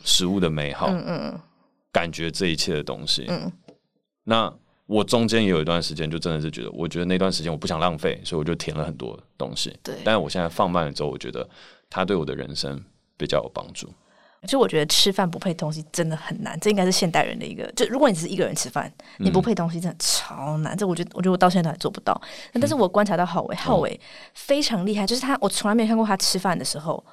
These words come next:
Speaker 2: 滑手机或看任何东西，他吃饭的时候就是很专心的吃饭。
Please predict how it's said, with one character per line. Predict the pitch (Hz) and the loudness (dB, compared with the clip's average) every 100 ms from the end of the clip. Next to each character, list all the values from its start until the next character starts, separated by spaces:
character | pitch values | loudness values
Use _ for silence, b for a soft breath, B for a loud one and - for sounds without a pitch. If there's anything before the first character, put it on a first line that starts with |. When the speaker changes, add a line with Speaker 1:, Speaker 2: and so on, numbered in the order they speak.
| B | B
Speaker 2:
滑 | - 170 | -2 0
手 | 165 156 | 0 -6
机 | 165 | -6
或 | 170 | -6
看 | 170 - 170 | -6 -4 -2
任 | 165 | -4
何 | |
东 | 160 175 | -6 -6
西， | 185 B B | -6 B B
他 | - 302 | -4 0
吃 | 269 | 2
饭 | 262 247 | 4 2
的 | |
时 | |
候 | 226 | 2
就 | 240 | 0
是 | |
很 | - - - 190 170 - | -2 -2 2 2 0 2
专 | 185 175 180 | 4 4 2
心 | - 170 165 | -2 -2 -2
的 | 165 | -2
吃 | - 147 | -4 -4
饭。 | - 156 | -6 -8